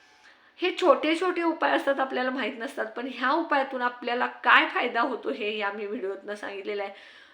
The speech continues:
तर आवर्जून तुम्ही महिन्यातून एकदा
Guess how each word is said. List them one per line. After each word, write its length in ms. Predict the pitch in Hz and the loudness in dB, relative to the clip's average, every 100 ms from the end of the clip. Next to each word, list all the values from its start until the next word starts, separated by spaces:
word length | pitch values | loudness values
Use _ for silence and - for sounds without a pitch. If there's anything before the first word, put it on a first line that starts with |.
| _ | _
तर 120 | 233 220 - | -6 -2 4
आवर्जून 520 | 214 233 240 240 240 | 4 4 2 -2 -8
तुम्ही 340 | 240 214 208 202 - _ _ _ _ _ _ _ - | -6 -6 -8 -10 -20 _ _ _ _ _ _ _ -8
महिन्यातून 680 | 302 220 208 226 240 269 269 - | -4 -2 0 0 -2 -4 -12 -4
एकदा 500 | 233 233 240 226 202 | 2 2 2 4 4